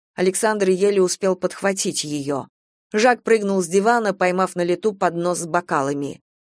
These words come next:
«Сядь, Мартина, я принесу тебе воды, и не двигайся», заботливо сказал он. «Я в порядке, уверяю тебя, просто голова закружилась. Через несколько секунд пройдёт».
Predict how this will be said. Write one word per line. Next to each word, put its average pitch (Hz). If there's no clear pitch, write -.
«Сядь, 180
Мартина, 165
я 156
принесу 180
тебе 185
воды, 165
и 170
не 196
двигайся», 139
заботливо 165
сказал 151
он. 139
«Я 285
в 269
порядке, 208
уверяю 175
тебя, 180
просто 208
голова 180
закружилась. 156
Через 247
несколько 208
секунд 202
пройдёт». 156